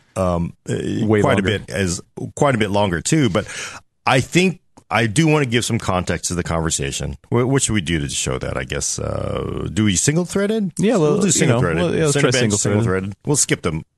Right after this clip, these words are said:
Speaker 1: 'cause a Cinebench multi-thread, it's basically the same.
Speaker 2: The same thing. I was, it's gonna go all, all the way.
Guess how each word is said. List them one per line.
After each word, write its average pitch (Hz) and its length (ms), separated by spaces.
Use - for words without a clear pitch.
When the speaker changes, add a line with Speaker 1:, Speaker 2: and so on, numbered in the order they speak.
Speaker 1:
'cause 175 160
a 165 60
Cinebench 170 580
multi-thread, 113 460
it's 90 100
basically 85 380
the 69 80
same. - 260
Speaker 2:
The - 100
same 104 220
thing. - 180
I 90 80
was, 104 160
it's - 200
gonna 110 160
go 104 360
all, 107 400
all 135 180
the 135 120
way. 101 400